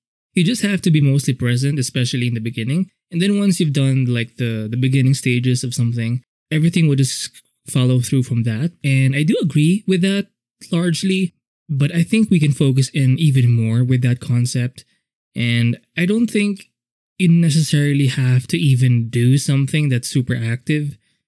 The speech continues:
For example, um, let's say you want to, let's say you're just trying to start some kind of illustration. Obviously, you can start, uh, you can change your mindset to just focus on starting a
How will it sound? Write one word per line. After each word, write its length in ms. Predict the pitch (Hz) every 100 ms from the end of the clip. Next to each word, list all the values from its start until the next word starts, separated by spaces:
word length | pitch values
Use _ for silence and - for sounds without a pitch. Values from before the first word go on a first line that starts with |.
| _ _
For 80 | -
example, 520 | 127 123 117 113 117
um, 580 | 113 110 110 107 110 123 _ _ _ _
let's 220 | 170 139 -
say 100 | 147
you 260 | 135 135
want 300 | 127 120 120
to, 640 | 131 120 120 117 117 117 - _ _ _ _ _
let's 120 | 147
say 60 | 214
you're 100 | 185
just 200 | 175 -
trying 220 | - 135
to 60 | 127
start 300 | - 120 120
some 140 | 131
kind 120 | 127
of 60 | 117
illustration. 640 | 117 123 165 156 165 165
Obviously, 400 | 180 139 143 -
you 120 | 139 135
can 120 | 127
start, 340 | - 131 120 - _ _ _ _ -
uh, 220 | 117 113
you 100 | 123
can 340 | 135 127 123 -
change 440 | - 156 147 170 147
your 80 |
mindset 680 | 139 123 123 123 - 131 -
to 200 | - 123
just 340 | 123 135 139 -
focus 360 | 131 117 123
on 360 | 147 123 120 117
starting 560 | - 139 123 120 123
a 440 | 123 113 113 113